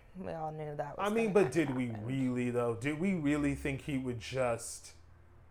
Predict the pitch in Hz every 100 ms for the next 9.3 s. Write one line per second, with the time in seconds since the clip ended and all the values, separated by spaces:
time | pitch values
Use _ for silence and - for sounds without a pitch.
0 | - - - 170 170 185 196 214 180 175
1 | 180 180 170 156 135 123 - - - -
2 | - - - 131 123 208 220 247 262 190
3 | - 190 226 226 147 147 143 160 165 165
4 | 151 135 123 - - - - - 185 165
5 | 160 143 139 147 135 - - - - -
6 | 156 165 190 214 196 180 160 - 170 143
7 | 131 127 139 151 170 175 175 185 185 -
8 | - - - - - - - - 156 160
9 | 160 156 -